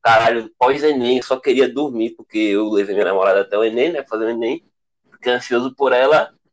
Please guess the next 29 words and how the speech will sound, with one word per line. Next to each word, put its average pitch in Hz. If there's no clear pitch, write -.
e 214
pós-Enem 196
não 185
consegui 220
dormir, 175
porque -
eu 185
fiquei -
esperando 175
só 190
sair 196
alguma 196
notícia 196
disso, -
né? 160
Fala 143
aí 147
do 165
cara, 143
o 123
rei, 151
entre 147
aspas, 135
né, 127
do 135
marketing 127
do 135
Brasil, 123
né, 131